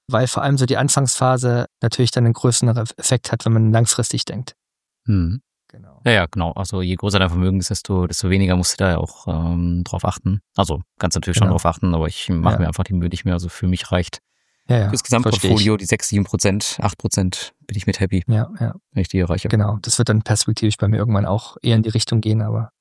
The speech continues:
Speaker 1: momentan versuche ich einfach noch so ein Working System so lange zu nutzen, wie ich denke, dass es auch mit meinem Lebensziel zusammenpasst.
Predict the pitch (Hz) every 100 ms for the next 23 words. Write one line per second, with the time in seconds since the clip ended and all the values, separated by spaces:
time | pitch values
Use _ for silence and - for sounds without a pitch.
0 | _ 135 143 143 135 123 131 123 127 110
1 | 107 110 104 - - 127 113 123 120 127
2 | - 123 - 123 117 110 - _ _ -
3 | 123 117 113 - 113 110 113 107 107 -
4 | 101 107 104 110 - 117 - 117 117 110
5 | 110 107 107 107 113 - - 120 - 127